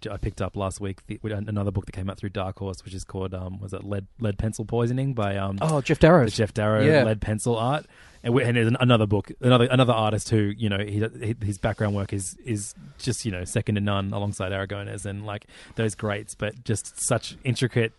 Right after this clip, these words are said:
Speaker 1: jokes everywhere
Speaker 2: Oh, yeah.
Speaker 1: and
Speaker 2: Je-
Speaker 1: grotesque bullshit and
Speaker 2: Jeff Darrow's, I mean, he's Shaolin Cowboy stuff. He's, uh, big guy in Rusty the Boy Robot, and he did all the, um,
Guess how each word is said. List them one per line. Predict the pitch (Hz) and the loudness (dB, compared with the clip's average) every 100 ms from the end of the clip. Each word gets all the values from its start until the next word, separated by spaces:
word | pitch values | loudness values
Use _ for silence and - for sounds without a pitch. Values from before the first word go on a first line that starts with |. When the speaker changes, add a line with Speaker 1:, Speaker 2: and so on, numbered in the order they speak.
| - | 2
Speaker 1:
jokes | 139 117 - - - 117 | 6 6 2 -10 -10 -6
everywhere | 113 110 107 107 107 107 | -2 0 0 -2 0 0
Speaker 2:
Oh, | |
yeah. | 104 | 0
Speaker 1:
and | 101 101 | -4 -8
Speaker 2:
Je- | 147 - - | -10 -14 2
Speaker 1:
grotesque | 135 - - 127 113 - - | 6 6 4 2 0 -4 -4
bullshit | 120 110 - 107 107 | -2 -2 -2 -2 -2
and | 101 95 95 143 | -6 -8 -10 -6
Speaker 2:
Jeff | - - | -4 2
Darrow's, | 185 151 127 113 | 4 4 2 0
I | 120 | -4
mean, | 120 | -2
he's | 123 143 | -2 -2
Shaolin | - - - 165 160 120 | -4 -6 2 2 2 -2
Cowboy | 123 110 117 | -4 -4 -4
stuff. | 110 - 117 113 - - | -4 -8 -6 -8 -10 -10
He's, | 123 117 107 | -8 -8 -8
uh, | 120 113 | -6 -6
big | 107 131 117 | -6 -8 -2
guy | 123 120 | 0 0
in | |
Rusty | 110 113 123 | 0 -2 -2
the | 110 | -2
Boy | 110 107 | 0 2
Robot, | 110 117 117 117 - - - | 4 4 2 0 -4 -20 -14
and | - 143 | -8 -4
he | 175 | -2
did | 214 | 2
all | 170 135 | 2 0
the, | 113 120 117 | -2 -2 0
um, | 110 110 110 107 110 107 | 0 0 -2 -4 -8 -10